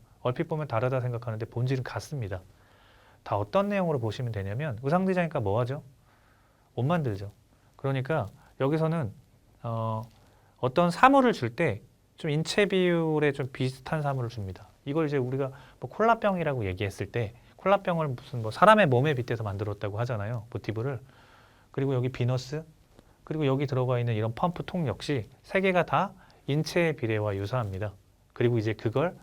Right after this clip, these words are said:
감싸서 뭐 표현할 수 있는 어떤 그런 것들, 그리고 뭐 자연스러운 곡선, 동세 이런 걸 표현하는 것들이 얼핏 보면 주제어가 다르지만 사실은 본질적으로 비슷해요. 그게 무슨 얘기냐? 이미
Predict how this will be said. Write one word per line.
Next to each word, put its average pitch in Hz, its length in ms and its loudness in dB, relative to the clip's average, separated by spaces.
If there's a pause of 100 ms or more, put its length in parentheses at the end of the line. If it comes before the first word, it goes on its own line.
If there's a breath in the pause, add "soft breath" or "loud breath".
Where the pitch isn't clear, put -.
감싸서 190 580 8
뭐 170 160 4
표현할 190 360 0
수 175 120 -10
있는 143 200 -6
어떤 98 220 -6
그런 101 220 -6
것들, 95 320 -12
그리고 107 220 -8
뭐 101 180 -8 (160 loud breath)
자연스러운 143 640 6
곡선, 143 500 -4
동세 127 460 2 (100)
이런 135 220 -2
걸 139 100 0
표현하는 139 380 -2
것들이 123 420 -4 (300 loud breath)
얼핏 254 480 4
보면 226 300 -2
주제어가 143 440 0
다르지만 113 640 -2 (240 loud breath)
사실은 185 400 0
본질적으로 160 600 -2
비슷해요. 101 480 -6 (840 soft breath)
그게 165 180 4
무슨 165 280 2
얘기냐? 139 420 -2 (240 loud breath)
이미 170 560 2